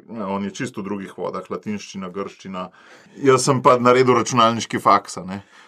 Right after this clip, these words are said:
in podobne stvari, a ne. Se pravi, kot en Janez Krstnik, <laughs> na moj, ki mi je skozi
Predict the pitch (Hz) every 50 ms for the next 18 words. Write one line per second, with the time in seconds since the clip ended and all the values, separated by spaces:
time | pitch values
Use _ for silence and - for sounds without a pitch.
0 | _ - 147 151 156 139 - 135 117 117 120 - 208 208 101 196 - - 107 98
1 | 98 90 85 92 98 101 - 127 - - 127 123 117 165 - - 165 - 151 139
2 | 131 127 123 120 127 143 143 135 - - 123 - - - 156 156 147 - - -
3 | _ _ - - _ _ _ 123 107 - - 160 147 135 123 123 120 123 127 131
4 | 131 131 - 127 120 - - 135 127 123 120 110 - - 165 151 - -